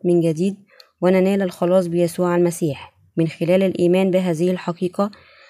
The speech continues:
ثم العيش بالإيمان بكلام الله. الإيمان ببر الرب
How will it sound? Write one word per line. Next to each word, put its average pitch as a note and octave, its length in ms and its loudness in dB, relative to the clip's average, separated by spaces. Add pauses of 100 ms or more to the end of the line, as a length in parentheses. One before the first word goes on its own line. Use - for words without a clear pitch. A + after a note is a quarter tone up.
ثم G#3+ 240 0
العيش G3 360 0
بالإيمان F#3 520 0
بكلام F3+ 460 0
الله. E3+ 360 2 (420)
الإيمان F3 500 4
ببر E3+ 460 0
الرب F3+ 280 0